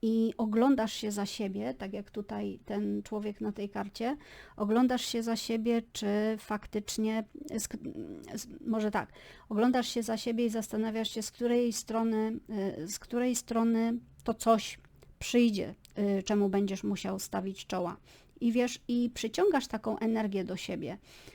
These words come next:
gdzie gdzie faktycznie ktoś cię próbuje z tego, e, piedestału, na którym stoisz, bo, bo, mm, osiągnąłeś już dużo i,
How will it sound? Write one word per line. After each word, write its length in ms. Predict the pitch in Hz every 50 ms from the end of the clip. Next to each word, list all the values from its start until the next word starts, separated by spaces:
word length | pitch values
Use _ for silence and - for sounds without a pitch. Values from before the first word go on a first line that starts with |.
| - - -
gdzie 520 | 208 214 202 - 220 220 220 214 214 214 208 214 - - _ _ _ _ - - - - - - - - - - - - - - -
gdzie 280 | - 214 208 - 233 220
faktycznie 800 | - - 226 220 - - 285 285 285 - - 262 247 247 247 254 254 - - - - - - -
ktoś 380 | - - - 247 262 294 285 -
cię 200 | - 262 247 240
próbuje 680 | - - 233 214 208 214 240 254 254 247 240 240 240 240
z 140 | 240 -
tego, 540 | - - 233 233 214 226 226 226 220 220 226 220 - - - - -
e, 460 | - 220 214 214 214 214 208 208 208 202 -
piedestału, 720 | - 240 220 214 214 214 - - - 254 285 294 262 226
na 140 | 214 214 208
którym 440 | 208 - - 220 208 208 208 208 202
stoisz, 580 | - - - 226 202 196 190 214 240 247 - 233
bo, 540 | 208 202 202 196 196 202 202 202 196 - - - 208
bo, 540 | 202 202 196 202 202 202 196 196 202 196 202 202 - - - - - - - - - - - - - - -
mm, 260 | 233 214 214 214 214 -
osiągnąłeś 760 | - 233 - - 233 226 220 214 247 269 277 247 240 - -
już 180 | 254 240 214
dużo 520 | 226 220 208 240 226 214 185 190 180 175 190 - - - - - - - -
i, 460 | 233 220 220 226 226 220 226 226 -